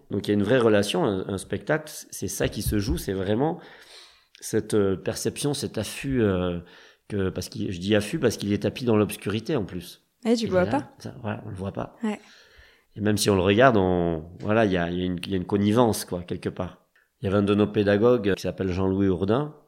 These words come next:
Speaker 1: qui disait que l'acteur était un athlète sensuel, justement. Un athlète sensuel dans le sens où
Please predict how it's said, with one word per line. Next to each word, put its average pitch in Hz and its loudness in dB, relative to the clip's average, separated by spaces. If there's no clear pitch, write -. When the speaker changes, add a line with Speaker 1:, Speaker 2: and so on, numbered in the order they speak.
Speaker 1:
qui - -10
disait 104 -2
que 107 -2
l'acteur 107 -2
était 98 -6
un 92 -2
athlète 110 -4
sensuel, 92 -4
justement. 87 -14
Un 92 -8
athlète 101 -4
sensuel 110 -4
dans 95 -2
le 92 -6
sens 123 -6
où 92 -10